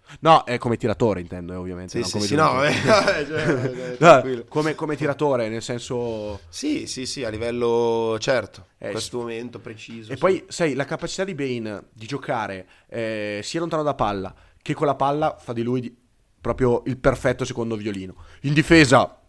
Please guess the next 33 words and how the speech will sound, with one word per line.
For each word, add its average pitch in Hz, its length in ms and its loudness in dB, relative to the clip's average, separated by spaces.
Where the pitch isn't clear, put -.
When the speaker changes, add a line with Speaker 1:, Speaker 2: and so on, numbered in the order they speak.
Speaker 1:
è 131 100 4
buono, 127 440 6
è, 123 80 -6
è 120 60 -2
un 127 140 2
più 156 220 6
sicuramente, 117 680 -4
non 104 200 -12
è 127 360 -6
Klay 113 240 -6
Thompson 131 480 0
dei, 113 240 -6
dei 110 160 -6
tempi 117 260 -8
d'oro, 123 240 2
ma 92 140 -8
è 135 80 -4
buono. 127 440 -2
Speaker 2:
No, 120 140 -6
no, 120 80 -6
no, 117 120 -6
è 101 60 -14
buono. 95 260 -14
Speaker 1:
Il 127 100 -6
backcourt 143 440 0
direi 120 260 0
che 117 400 -4
è 120 100 -8
a 117 120 -2
posto 117 320 0
per 120 120 -4
i 110 60 -6
prossimi 113 500 -6